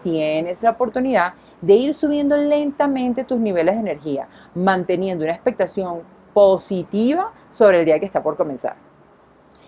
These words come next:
Esto es particularmente útil cuando hemos tenido una recaída. Eh, estábamos firmes en un propósito, pero bueno, un día no lo cumplimos, pues.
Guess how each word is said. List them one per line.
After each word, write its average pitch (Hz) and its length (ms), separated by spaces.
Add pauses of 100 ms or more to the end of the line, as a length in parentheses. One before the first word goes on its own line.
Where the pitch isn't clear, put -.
(100)
Esto 185 180
es 220 60
particularmente 190 760
útil 208 420
cuando 165 540
hemos 165 240
tenido 165 460
una 190 220
recaída. 170 760 (400)
Eh, 165 420
estábamos 185 720
firmes 196 380
en 208 100
un 160 80
propósito, 254 1120 (280)
pero 180 180
bueno, 202 280
un 170 180
día 196 600 (720)
no 156 460
lo 185 120
cumplimos, 254 500
pues. 143 140